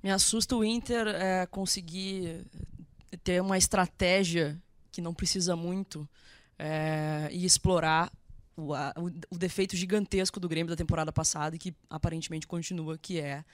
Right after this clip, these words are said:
o sistema defensivo. É, se o, se o Inter conseguir povoar o meio campo, e eu acredito que o Renato vai pensar muito em relação a isso, com o Alan Patrick ali e tudo mais, eu acho que a, a, a, ali é o grande perigo,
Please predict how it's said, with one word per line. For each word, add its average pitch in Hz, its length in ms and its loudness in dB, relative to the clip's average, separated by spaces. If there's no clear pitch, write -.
o 160 60 -10
sistema 147 440 2
defensivo. 147 680 -6
É, 139 520 -8
se - 240 -2
o, 226 200 -2
se - 140 0
o 208 80 0
Inter 233 180 -2
conseguir 190 460 -4
povoar 165 480 0
o - 20 -2
meio 220 160 -2
campo, 156 280 -4
e 151 40 -2
eu 151 120 0
acredito 156 480 -4
que 160 260 -8
o 170 60 -10
Renato 151 260 -2
vai 151 80 -4
pensar 151 340 -2
muito 175 380 -4
em 151 60 -6
relação 151 360 -4
a 151 60 -6
isso, 165 240 -2
com 160 140 -6
o 160 60 -4
Alan 156 180 -6
Patrick 180 440 -4
ali 165 140 -2
e 156 60 -2
tudo 147 160 -12
mais, 202 280 -2
eu 170 160 4
acho 180 280 6
que 196 560 -2
a, 165 220 0
a, 175 140 2
a, 170 420 0
ali 180 280 4
é 220 60 6
o 226 80 2
grande 208 300 2
perigo, 160 400 -4